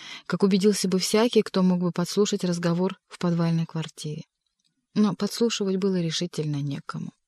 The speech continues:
Дворик-то этот тем был и хорош, что всегда был пуст. С каждым днём всё сильнее зеленеющие липы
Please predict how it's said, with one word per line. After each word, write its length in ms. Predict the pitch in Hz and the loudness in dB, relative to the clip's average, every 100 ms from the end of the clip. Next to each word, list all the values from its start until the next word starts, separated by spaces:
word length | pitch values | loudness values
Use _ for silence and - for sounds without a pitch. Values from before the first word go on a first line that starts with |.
| _ - - - - - | _ -20 -20 -16 -14 -4
Дворик-то 600 | 202 240 254 220 - 170 - _ _ _ | 2 4 4 2 -2 -8 -10 _ _ _
этот 260 | 170 156 156 _ | -6 -4 -6 _
тем 300 | - 214 226 | -2 2 4
был 160 | 190 180 | 4 0
и 20 | |
хорош, 500 | - 180 196 254 - | -2 -2 0 -2 -6
что 180 | - - | -10 -6
всегда 420 | 170 - 170 180 | -4 -4 -2 -2
был 180 | 196 180 - _ _ | -2 -4 -8 _ _
пуст. 540 | - 147 - - - _ _ _ _ _ _ _ _ _ - - _ | -12 -10 -10 -12 -18 _ _ _ _ _ _ _ _ _ -20 -20 _
С 100 | - | -6
каждым 360 | - 190 190 190 | 0 2 2 0
днём 340 | 180 196 240 | 2 2 0
всё 140 | - | -2
сильнее 480 | 185 175 175 185 180 | -4 0 2 4 2
зеленеющие 760 | 170 170 175 165 165 - 170 165 | 0 0 2 2 0 -2 0 0
липы 360 | 165 170 160 | 0 0 -2